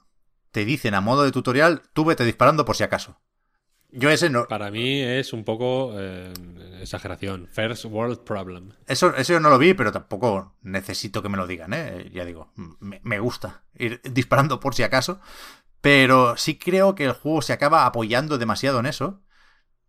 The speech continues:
Speaker 1: y hay un, un ítem que tiene algo que decir al respecto,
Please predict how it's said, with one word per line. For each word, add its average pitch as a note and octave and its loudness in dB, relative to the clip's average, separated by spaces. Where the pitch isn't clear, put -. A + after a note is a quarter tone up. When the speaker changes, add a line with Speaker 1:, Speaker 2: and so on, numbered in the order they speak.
Speaker 1:
y C3 0
hay C#3+ 2
un, C#3+ -2
un C#3+ -2
ítem E3 -2
que - -8
tiene C3+ -2
algo C#3+ 4
que C3 0
decir C3 2
al C3 4
respecto, D#3 -6